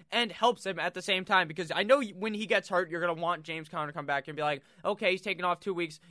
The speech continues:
You want him to come back." But in reality, the guy should be resting three or four weeks and then come back and be fully healthy. But he just doesn't have that mindset. He wants to be the guy for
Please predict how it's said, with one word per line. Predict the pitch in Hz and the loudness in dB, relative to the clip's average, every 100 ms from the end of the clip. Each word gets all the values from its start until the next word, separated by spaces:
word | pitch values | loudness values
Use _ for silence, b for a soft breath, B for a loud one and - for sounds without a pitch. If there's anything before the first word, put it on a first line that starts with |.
| 156 | -4
You | |
want | 185 185 | 0 0
him | 175 | 0
to | |
come | 185 160 | -4 4
back." | 160 135 - 175 | 4 4 -2 -6
But | 185 | -2
in | 208 | 2
reality, | 247 254 247 | 6 8 6
the | 220 | 4
guy | 208 | 4
should | 208 180 | 4 0
be | 196 | 0
resting | 196 202 202 | 0 0 -8
three | - 214 | -4 0
or | 185 | 0
four | 220 254 240 | 4 4 6
weeks | 214 165 | 2 -2
and | 170 | -4
then | 175 | -4
come | 175 190 180 | -4 -2 4
back | 180 185 | 6 6
and | 180 170 | 4 -6
be | 175 | -6
fully | - 185 180 | 0 0 4
healthy. | 202 214 - 170 B B | 4 4 4 -6 B B
But | - 190 | -4 -2
he | 233 | -4
just | 208 | -2
doesn't | 226 214 | -2 -2
have | 196 180 | 2 4
that | 175 165 | 4 2
mindset. | 165 165 156 139 | 2 -2 -2 -4
He | 175 | -4
wants | 220 220 214 | 0 2 2
to | - | -2
be | 180 190 180 - B - | 2 4 4 0 B -6
the | |
guy | 170 175 165 165 151 B | 4 8 8 8 2 B
for | - 220 196 151 | 0 6 6 6